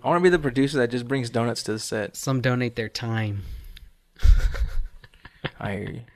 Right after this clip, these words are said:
Speaker 2: All right, guys. Well, that's gonna be it for today. I really appreciate you listening to this podcast.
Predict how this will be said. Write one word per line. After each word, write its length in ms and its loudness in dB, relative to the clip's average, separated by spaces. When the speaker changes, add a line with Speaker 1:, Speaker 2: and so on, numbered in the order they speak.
Speaker 2:
All 80 2
right, 160 0
guys. 320 -8
Well, 260 -8
that's 180 -10
gonna 360 0
be 260 -2
it 80 -6
for 180 -6
today. 400 0
I 40 2
really 280 0
appreciate 500 -4
you 180 -8
listening 440 -4
to 120 -6
this 180 -6
podcast. 880 -4